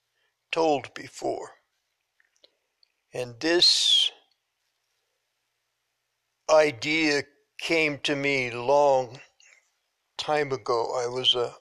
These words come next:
a much younger man, and I was planting almond trees with a crew of Christian culties in the San Joaquin Valley near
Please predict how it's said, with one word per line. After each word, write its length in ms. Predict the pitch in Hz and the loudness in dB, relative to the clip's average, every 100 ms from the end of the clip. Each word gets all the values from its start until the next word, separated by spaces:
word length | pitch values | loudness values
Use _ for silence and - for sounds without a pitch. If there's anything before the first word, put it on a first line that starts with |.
| - | -18
a 40 | |
much 460 | 127 135 135 - - | -8 -2 -2 -4 -10
younger 460 | 135 139 139 123 | -2 -2 -2 -6
man, 540 | 123 123 143 131 120 117 | -8 -4 -2 0 -2 -4
and 140 | 117 | -6
I 80 | 117 | -8
was 380 | 113 113 - - _ _ _ _ _ _ _ _ _ _ _ _ _ | -6 0 2 0 _ _ _ _ _ _ _ _ _ _ _ _ _
planting 720 | - 143 147 139 - 123 117 113 _ _ _ _ _ | -6 -2 -2 -2 -6 -10 -12 -20 _ _ _ _ _
almond 520 | 127 143 160 139 123 110 | 0 2 2 0 -8 -6
trees 580 | - 123 117 110 117 - | -6 -6 -10 0 2 2
with 200 | 123 - | -2 -10
a 160 | 120 - _ _ _ _ _ _ _ _ _ _ _ _ - | -12 -14 _ _ _ _ _ _ _ _ _ _ _ _ -10
crew 500 | - 151 143 139 120 | -6 -2 -2 -2 -4
of 540 | 113 - - - - _ _ _ _ _ _ _ _ _ - | -6 -10 -16 -18 -20 _ _ _ _ _ _ _ _ _ -14
Christian 500 | - 135 - 131 123 | -8 -6 -6 -8 -12
culties 840 | - 147 143 - 131 120 113 - | -2 0 0 -4 -14 -8 -2 -2
in 160 | 127 | -2
the 100 | 123 | -4
San 380 | 123 143 131 131 | -2 0 0 0
Joaquin 500 | 127 120 - 143 127 | -2 -4 -6 -10 -8
Valley 460 | 117 131 131 120 123 | 0 2 2 0 -6
near 320 | 127 143 135 | -4 -4 -4